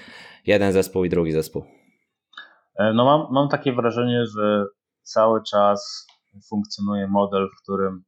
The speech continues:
Speaker 2: trener główny jest alfa i omega, a wszyscy inni nie wiedzą nic,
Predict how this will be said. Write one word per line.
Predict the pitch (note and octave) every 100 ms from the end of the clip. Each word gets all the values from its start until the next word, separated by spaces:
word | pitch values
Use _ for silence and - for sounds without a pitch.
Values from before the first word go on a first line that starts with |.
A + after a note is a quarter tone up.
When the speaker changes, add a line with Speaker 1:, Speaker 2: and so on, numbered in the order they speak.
| _ _ _ _ _ _
Speaker 2:
trener | G#2 G#2 G2 F#2+
główny | G2+ G2+ - G2 G2 F#2+
jest | F#2+ - F#2
alfa | F#2+ - G2
i |
omega, | F#2 F#2 F#2 F#2 F2+ F2+
a | E2+
wszyscy | - - - F#2
inni | F#2 F#2 - F2+ -
nie | F2+
wiedzą | F#2 F2+ F2+
nic, | A2 A#2+ -